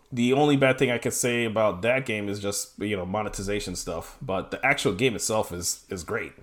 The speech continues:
You know, it looks great, plays great, it's awesome. Um, so Diablo four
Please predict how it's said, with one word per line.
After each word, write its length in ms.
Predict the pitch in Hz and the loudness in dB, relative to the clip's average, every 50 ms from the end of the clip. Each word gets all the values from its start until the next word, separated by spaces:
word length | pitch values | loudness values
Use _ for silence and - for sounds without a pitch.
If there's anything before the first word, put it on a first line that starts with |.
| - - | -14 -8
You 100 | 98 101 | -6 -4
know, 100 | 98 95 | -4 -4
it 100 | 85 85 | -4 0
looks 280 | 98 120 147 147 143 - | 4 4 4 4 4 2
great, 360 | - 139 127 123 120 - - | 2 2 2 2 0 -4 -4
plays 240 | - 127 120 117 104 | -2 -2 -2 -2 -2
great, 260 | 92 113 110 107 - | -2 -2 -2 -2 -4
it's 100 | - - | -4 -6
awesome. 360 | 98 92 92 - 82 76 76 - _ _ _ _ _ _ _ - - | -6 -6 -6 -8 -8 -12 -14 -16 _ _ _ _ _ _ _ -8 -4
Um, 600 | 104 107 110 110 113 113 107 101 101 98 95 - - - _ _ - - - - - - | -2 0 2 2 2 2 2 2 0 -2 -6 -8 -12 -20 _ _ -20 -20 -20 -20 -12 -4
so 200 | - - 120 98 | 2 4 4 4
Diablo 400 | 107 120 151 175 190 175 143 - | 6 6 6 6 8 6 6 4
four 640 | - - 131 147 160 135 110 104 104 104 - - | 4 0 0 2 2 4 2 2 0 -2 -6 -14